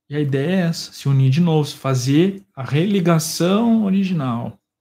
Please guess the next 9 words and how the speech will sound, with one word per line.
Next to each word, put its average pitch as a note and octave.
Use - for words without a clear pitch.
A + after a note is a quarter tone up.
Utilizar C3+
o F3+
sistema E3
de D3+
religação D3+
com G3
o D3+
eu D3
superior D3